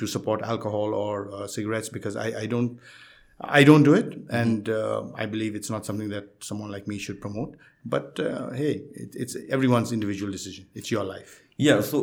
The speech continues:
Speaker 2: one thing तपाईँले भर्खर भन्नुभएको is like, हुन्छ नि, you don't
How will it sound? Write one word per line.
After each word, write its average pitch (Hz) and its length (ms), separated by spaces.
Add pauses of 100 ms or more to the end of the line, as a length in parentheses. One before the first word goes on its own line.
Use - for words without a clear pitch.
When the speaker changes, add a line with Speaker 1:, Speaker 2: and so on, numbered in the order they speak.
(100)
Speaker 2:
one 156 220
thing 180 100
तपाईँले 160 300
भर्खर 127 240
भन्नुभएको 95 360 (140)
is 104 180
like, 104 140
हुन्छ 98 240
नि, 107 80 (140)
you 131 120
don't 156 300